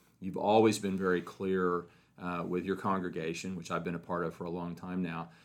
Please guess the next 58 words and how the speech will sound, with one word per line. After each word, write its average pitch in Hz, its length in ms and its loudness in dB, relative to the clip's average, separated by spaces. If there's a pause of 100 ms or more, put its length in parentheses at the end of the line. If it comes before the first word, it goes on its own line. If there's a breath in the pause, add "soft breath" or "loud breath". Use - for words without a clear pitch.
(100)
of 90 120 -4
what 98 220 4
you're 107 120 2
capable 95 480 2
of 92 100 2
and 98 100 0
what 95 120 2
you're 107 100 4
not 87 200 0
capable 78 360 -8
of. 92 120 0
You 107 60 4
don't 95 100 2
make 92 160 0
any 87 120 -2
bones 87 320 -2
about 80 280 -2
it. - 100 -2
You're 82 100 -4
fine 87 340 -2
with 82 140 -6
it. 92 220 2 (280 loud breath)
And, 92 480 0 (320)
and 92 160 -2
we're 104 120 4
gonna 101 160 2
bring 101 440 2
people 95 420 -4
in. 90 180 -2
They're 82 100 -4
gonna 82 180 -8
take 90 240 -6
care 87 160 -4
of 82 80 -4
these 82 200 -6
other 82 160 -4
needs. 87 380 -4
And 87 80 -4
it's 82 160 -4
been 87 500 -2
exceptionally 98 920 -2
successful 85 680 -4
because 82 540 -6
you 85 120 -4
have 82 280 -10
grown 90 420 -4
an 82 80 -4
organization 87 880 0 (320 loud breath)
that 85 200 -4
does, 107 360 6
in 90 100 0
fact, 85 420 -6
take 101 260 -2
care 104 340 6
of 85 100 2
the 87 80 -2
various 87 440 2
needs 90 600 0